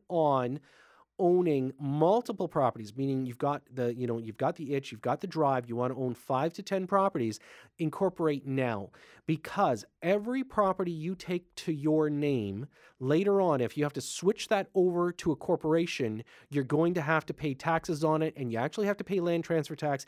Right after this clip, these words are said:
and you have to break the mortgage and change it into another mortgage. So if you're gonna do it, start out, uh, right out of the gate if you plan on owning multiple properties. So I'm gonna go to my next caller. It's Douglas from Mississauga, renting to own. Hey, Douglas, welcome to the show.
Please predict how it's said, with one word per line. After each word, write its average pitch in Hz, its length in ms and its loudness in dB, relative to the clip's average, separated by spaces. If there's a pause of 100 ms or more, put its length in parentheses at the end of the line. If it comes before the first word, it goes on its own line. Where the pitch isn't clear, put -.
(160)
and 139 100 -6
you 131 60 -2
have 139 120 -2
to 123 80 -6
break 143 260 0
the 175 80 -2
mortgage 151 400 0
and 139 180 -4
change 135 260 -4
it 139 80 -4
into 139 240 -4
another 151 280 2
mortgage. 107 340 -2
So 123 160 0 (320)
if 151 100 -4
you're 139 80 -2
gonna 190 140 2
do 208 300 2
it, 175 240 0
start - 640 0
out, 147 240 0 (260)
uh, 143 100 -12 (120)
right 180 220 4
out 202 120 0
of 175 60 -2
the 156 40 -4
gate 127 300 -4
if 139 140 -10
you 135 60 -8
plan 135 340 -4
on 131 140 -4
owning 123 300 -4
multiple 120 300 -6
properties. 117 520 -6 (460)
So 208 220 4
I'm 190 100 2
gonna 277 140 0
go 285 140 -2
to 220 60 2
my 185 120 0
next 165 480 -4
caller. 151 320 2
It's 131 140 -6
Douglas 214 440 2
from 165 400 2
Mississauga, 139 800 2 (220)
renting 208 460 2
to 208 140 2
own. 160 300 4
Hey, 185 280 0
Douglas, 151 440 0
welcome 214 280 2
to 226 100 0
the 214 60 2
show. 113 340 2